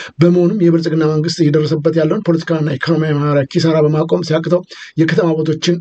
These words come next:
በሊዝ በመሸጥና ገንዘብ በማሰባሰብ ላይ እንደሆነም ደርሼበታለሁ ይላል። ይህንን በተመለከተ ከፍተኛ እርምጃ ለመውሰድ እየተዘጋጀ መሆኑን ነው እየገለጸ የሚገኘው። በተለይም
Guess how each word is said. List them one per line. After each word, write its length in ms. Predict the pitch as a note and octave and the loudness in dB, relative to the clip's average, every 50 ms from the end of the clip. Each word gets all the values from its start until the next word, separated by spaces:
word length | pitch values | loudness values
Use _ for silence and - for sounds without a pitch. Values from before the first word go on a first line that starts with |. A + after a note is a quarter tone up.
| - | -2
በሊዝ 320 | C3+ B2 D#3+ D#3 E3 E3 E3 | 0 0 2 4 4 2 2
በመሸጥና 500 | E3+ D3+ D3+ D#3+ - F3 E3+ D#3 D3+ D#3+ D#3+ D3 | 0 0 0 0 0 -2 -2 -2 0 0 0 2
ገንዘብ 360 | C3 D#3 D#3+ D#3 D3 D3+ D3+ - | 2 2 2 2 2 0 0 0
በማሰባሰብ 680 | - D#3 D#3 D3+ D3 - - B2 A2+ A2+ - D3 C#3+ D3 | 0 0 0 0 -2 -2 -2 -2 -2 -2 -2 -2 -2 0
ላይ 140 | C#3 C#3 | 0 0
እንደሆነም 380 | C#3 C3+ C3 C#3 D3 D#3+ E3 E3 E3+ | 2 2 2 2 2 2 0 0 0
ደርሼበታለሁ 720 | F3 F3 C#3+ - - C#3 C3 - C3 - C3 B2+ C#3+ D3 | 0 0 0 -2 -6 -10 -12 -12 -14 -12 -8 -4 0 0
ይላል። 280 | D3 D#3+ E3 D3+ C3+ - - - - - - - - - - - | 2 2 2 0 -2 -6 -10 -12 -16 -18 -18 -18 -18 -18 -4 0
ይህንን 340 | D3 E3+ F3+ F3+ F3 F3 F3+ - E3+ | 2 2 4 4 2 0 0 -2 -2
በተመለከተ 520 | D#3+ E3+ E3 E3+ E3 D#3+ D#3+ D#3+ E3+ E3 E3+ E3+ D#3+ - - _ | 0 0 0 0 0 0 0 0 0 0 0 0 -2 -2 -6 _
ከፍተኛ 500 | - D#3 E3 - - E3+ F#3 F3 E3+ E3 D#3+ D#3+ - _ | -8 -8 -6 -6 -4 0 2 2 2 2 0 -2 -6 _
እርምጃ 440 | D#3+ D3 D3+ D#3 C#3 C3+ E3+ E3+ D#3+ | -2 -2 0 0 0 2 2 2 2
ለመውሰድ 340 | D#3 D3+ D3+ C3+ D#3+ F3 E3+ | 0 -2 -2 -2 -2 -2 -4
እየተዘጋጀ 600 | - F3 D3 E3 D#3+ C#3 D#3 C#3+ D3+ D#3 C#3+ B2+ D3+ | -2 -2 0 0 0 0 0 0 0 0 0 0 0
መሆኑን 340 | C#3+ C#3 C#3 C#3+ C#3+ C#3 D3 D#3 | 0 0 2 2 2 2 2 2
ነው 120 | D#3+ E3 F3 | 2 2 0
እየገለጸ 460 | E3+ D#3+ E3+ E3+ E3+ E3+ F3 F3 - F#3 - - - E3 | 0 0 0 2 2 2 2 0 -2 -4 -8 -6 -4 -2
የሚገኘው። 800 | C#3 C3+ A2+ G#2+ G#2 A2+ A#2 D3 E3 D#3 F#3 F#3 F#3+ F#3 - A2 - - - E3+ E3 - - - - - - - - | 0 0 -2 -2 -6 -2 0 0 0 2 2 2 2 2 0 -2 -4 -6 -8 -8 -10 -14 -16 -16 -16 -16 -16 -8 -2
በተለይም 680 | D3 F#3+ G3 F#3+ F3+ - G3+ F3+ E3+ E3 D#3+ F3 F#3 | 2 4 4 4 2 2 2 2 4 4 2 2 0